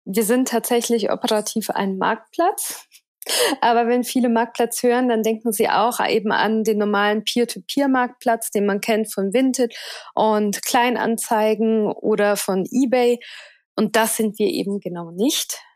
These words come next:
Wir sind eher ein Marktplatz in Richtung Amazon. Bei uns verkaufen nur Fachhändler.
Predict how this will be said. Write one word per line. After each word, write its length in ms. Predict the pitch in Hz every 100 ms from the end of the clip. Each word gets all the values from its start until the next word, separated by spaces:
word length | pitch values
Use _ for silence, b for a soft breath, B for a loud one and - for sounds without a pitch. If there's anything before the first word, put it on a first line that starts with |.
| _
Wir 120 | 233
sind 220 | 214 220 -
eher 280 | 220 226
ein 180 | 156 202
Marktplatz 600 | 202 220 - 226 208 -
in 160 | - 214
Richtung 540 | 208 220 - - 196 -
Amazon. 680 | - 220 285 285 285 302 330 - _
Bei 120 | - -
uns 160 | 240
verkaufen 640 | - 226 - 202 202 208 202
nur 220 | 247 311
Fachhändler. 720 | - 214 - 277 302 330